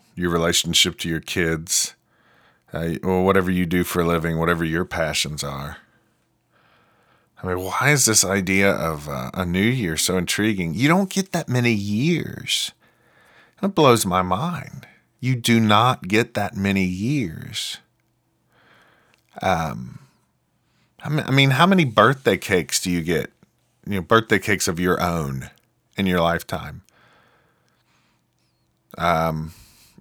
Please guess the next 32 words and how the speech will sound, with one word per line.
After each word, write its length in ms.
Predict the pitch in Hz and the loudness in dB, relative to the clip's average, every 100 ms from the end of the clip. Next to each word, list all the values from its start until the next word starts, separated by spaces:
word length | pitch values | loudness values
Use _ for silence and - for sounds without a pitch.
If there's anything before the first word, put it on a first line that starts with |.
| - | 4
I've 240 | 104 123 | 4 4
probably 640 | - 104 117 113 104 104 | 2 2 4 2 2 2
had 340 | 98 98 98 82 | 2 4 4 4
less 460 | 90 107 107 - | 6 6 6 2
than 220 | - 92 85 | 0 -2 -2
forty-two 680 | - 101 87 87 - 95 | 2 4 4 0 -2 0
of 120 | 82 78 | 0 -2
them. 340 | 64 - 87 - - | -10 -14 -18 -20 -4
I'm 180 | 98 117 | 0 4
gonna 220 | 113 101 | 4 4
say 340 | - 107 98 92 | 2 4 4 4
that 160 | 85 | 4
I've 160 | 85 85 | 2 2
had 220 | 90 85 | 0 0
about 340 | 78 78 76 | 0 -2 -2
maybe, 380 | 82 87 82 78 | -4 -4 -4 -6
let's 240 | 78 110 - | -4 0 2
say, 180 | 98 | 2
thirty-five 720 | 87 - 95 87 - 80 85 | 0 0 0 0 -4 -4 -4
birthday 340 | 78 78 - 69 | -4 -6 -6 -14
cakes, 420 | - - - - | -12 -14 -10 -10
tops. 640 | - 80 - - - - - _ _ _ _ _ _ _ _ _ _ _ _ _ | -6 -6 -6 -10 -10 -12 -12 _ _ _ _ _ _ _ _ _ _ _ _ _
You 80 | 104 | 2
know, 100 | 107 | 4
what 160 | 104 117 | 8 6
if 140 | 131 | 6
I 80 | 120 | 2
double 420 | 90 92 95 104 | 6 6 6 4
that? 360 | 78 - 50 - - - - - - - - - - - - _ _ _ | -2 -4 -8 -12 -20 -20 -20 -20 -20 -20 -20 -20 -20 -20 -20 _ _ _
I'm 140 | - 98 | -4 2
probably 480 | 110 131 147 117 98 | 4 6 6 4 4
gonna, 260 | 95 87 | 2 0